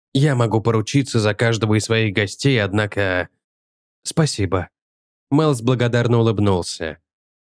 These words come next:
"Работая на Апале два, я отвык от шумных компаний. Вы правы, спокойная беседа мне по душе, так что...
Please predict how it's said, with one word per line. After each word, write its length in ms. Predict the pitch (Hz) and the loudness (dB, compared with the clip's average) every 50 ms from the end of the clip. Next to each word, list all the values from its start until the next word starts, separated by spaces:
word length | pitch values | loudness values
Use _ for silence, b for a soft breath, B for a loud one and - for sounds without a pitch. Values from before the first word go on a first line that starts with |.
| _ _ - | _ _ -2
"Работая 460 | 131 143 156 151 175 175 - 151 143 | 0 0 2 2 2 2 2 2 2
на 160 | 135 127 123 | 4 4 2
Апале 340 | 117 120 117 110 104 98 98 | 2 2 2 0 2 2 0
два, 460 | 90 107 110 120 120 117 113 104 95 _ _ _ _ _ _ _ - | 0 0 0 2 2 2 0 -2 -2 _ _ _ _ _ _ _ -2
я 200 | 127 127 135 120 | 0 2 2 2
отвык 300 | 117 - 127 139 131 - | 0 2 0 0 2 0
от 100 | 120 113 | -2 -2
шумных 360 | - - 135 123 127 120 123 | 0 0 2 2 2 2 2
компаний. 680 | - 123 117 113 107 117 104 95 87 87 90 85 76 _ _ _ _ _ _ _ _ _ - | 2 0 0 0 2 0 0 0 0 -2 -4 -4 -6 _ _ _ _ _ _ _ _ _ -2
Вы 160 | - 131 143 135 | 2 2 2 2
правы, 500 | - 117 110 95 92 85 90 87 85 - _ _ _ _ | 2 0 0 0 0 0 -2 -2 -4 -6 _ _ _ _
спокойная 560 | - - - - 127 120 131 127 120 113 113 107 | -12 -10 -4 -4 -2 0 2 2 2 4 2 2
беседа 380 | 104 110 - - 135 117 120 | 2 0 0 0 0 2 2
мне 200 | 107 110 117 110 | 2 2 2 2
по 100 | - 113 | 2 2
душе, 320 | 110 113 107 - - 139 120 | 2 2 0 0 0 -2 0
так 220 | - 98 90 - | 0 -2 -4 -4
что... 480 | - - - 101 95 92 92 90 90 | -10 -6 -2 0 0 2 0 0 -2